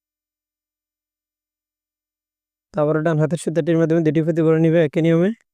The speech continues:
দুটি সাদা ফিতে, লাস্টের যে সাদা ফিতে আছে এটি ক্রস দিয়ে নিচ্ছি। সামনে থেকে নীল ফিতেটি কমন নিয়ে নিতে হবে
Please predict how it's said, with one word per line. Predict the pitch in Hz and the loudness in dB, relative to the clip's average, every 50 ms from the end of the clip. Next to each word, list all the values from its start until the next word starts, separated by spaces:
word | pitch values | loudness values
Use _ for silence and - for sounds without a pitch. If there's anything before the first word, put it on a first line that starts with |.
| _ _ - | _ _ -6
দুটি | - 139 147 156 151 185 | -2 0 0 0 0 -2
সাদা | 165 214 175 160 170 | -2 0 -2 -2 -2
ফিতে, | 160 165 196 180 | -2 0 0 0
লাস্টের | 170 156 - - 165 156 | 0 0 -2 -2 -2 0
যে | 180 170 | 0 0
সাদা | 170 175 156 160 | 0 0 -2 -2
ফিতে | 151 160 180 | -2 0 -2
আছে | 175 156 185 | 0 0 0
এটি | 175 160 160 | -2 -2 -2
ক্রস | - 165 156 143 147 147 | -4 -4 -4 -2 -2 0
দিয়ে | 165 170 170 | 2 2 2
নিচ্ছি। | 170 151 - 220 196 214 214 _ _ _ _ _ _ _ _ _ _ _ _ _ _ _ _ _ _ _ _ _ _ _ _ _ _ _ _ _ _ _ _ _ _ _ _ _ _ _ _ _ _ _ _ _ _ _ _ _ _ _ _ _ _ _ _ _ - | 0 -2 -2 -2 -2 -2 -4 _ _ _ _ _ _ _ _ _ _ _ _ _ _ _ _ _ _ _ _ _ _ _ _ _ _ _ _ _ _ _ _ _ _ _ _ _ _ _ _ _ _ _ _ _ _ _ _ _ _ _ _ _ _ _ _ _ -10
সামনে | - 160 156 160 156 | -6 -2 -2 -2 -2
থেকে | - 226 175 185 185 | 0 0 2 4 4
নীল | 180 175 170 156 | 4 4 4 2
ফিতেটি | 147 151 143 180 151 175 | 0 0 -2 0 -2 -2
কমন | 160 - 170 165 170 | -2 0 0 2 4
নিয়ে | 170 170 170 | 4 4 4
নিতে | 170 156 - 196 | 2 2 0 -2
হবে | 170 165 | -2 -2